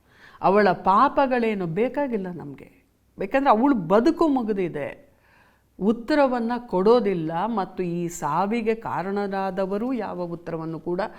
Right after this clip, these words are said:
ಕೊಡೋದಿಲ್ಲ. ಅದರ ಎಣಿಕೆಗೆ ಇದೇ ಹೊತ್ತು ಪ್ರಶ್ನೆ ಮಾಡ್ತಾರೆ ಸಮಾಜವನ್ನ. ಸತ್ತ ಹೆಣ್ಣು ಮಗಳ ದೇಹವನ್ನಿರಿಸ್ಕೊಂಡು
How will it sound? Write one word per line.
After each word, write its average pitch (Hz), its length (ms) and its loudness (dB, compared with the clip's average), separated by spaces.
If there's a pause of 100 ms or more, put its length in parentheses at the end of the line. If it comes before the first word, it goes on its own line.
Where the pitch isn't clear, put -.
(360)
ಕೊಡೋದಿಲ್ಲ. 156 640 2 (720)
ಅದರ 185 320 0
ಎಣಿಕೆಗೆ 202 880 -2
ಇದೇ 175 500 -4
ಹೊತ್ತು 208 500 -12 (680)
ಪ್ರಶ್ನೆ 240 420 -10
ಮಾಡ್ತಾರೆ 185 400 -10
ಸಮಾಜವನ್ನ. 165 800 -14 (500)
ಸತ್ತ 240 460 -6
ಹೆಣ್ಣು 226 380 -2
ಮಗಳ 208 340 -4
ದೇಹವನ್ನಿರಿಸ್ಕೊಂಡು 160 1700 -8